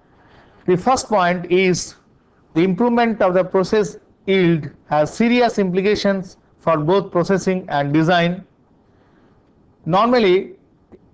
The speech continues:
V L S I yield is limited by killing defects. So the defects, we'll call it as a killing defects because the defects will kill the device. That's why they are termed as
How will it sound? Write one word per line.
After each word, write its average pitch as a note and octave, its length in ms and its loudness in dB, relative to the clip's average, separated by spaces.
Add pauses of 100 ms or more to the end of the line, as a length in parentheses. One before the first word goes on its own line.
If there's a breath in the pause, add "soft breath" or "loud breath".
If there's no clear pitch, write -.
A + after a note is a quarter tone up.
(160)
V E3 220 0
L A#3 100 2
S A#3+ 140 -2
I B3 80 2
yield G3+ 400 0
is D#3+ 260 -2
limited F3 600 -2
by D#3+ 240 0
killing A3 420 -2
defects. C3 480 -6 (440 soft breath)
So F#3 120 2
the F3 160 2
defects, G#3 580 -2
we'll F3+ 200 2
call F3+ 260 2
it F#3 140 0
as E3+ 160 0
a D#3+ 60 -4
killing A#3+ 360 -2
defects D3 440 -4 (500)
because D#3+ 460 0 (600 soft breath)
the D3+ 80 -8
defects G#3 540 -2 (320)
will E3 200 2
kill A#3 280 0
the G#3+ 80 2
device. C3+ 540 -2
That's D#3 260 -2
why F#3 140 2
they E3 140 0
are D#3+ 100 -2
termed F#3+ 300 0
as D3+ 220 0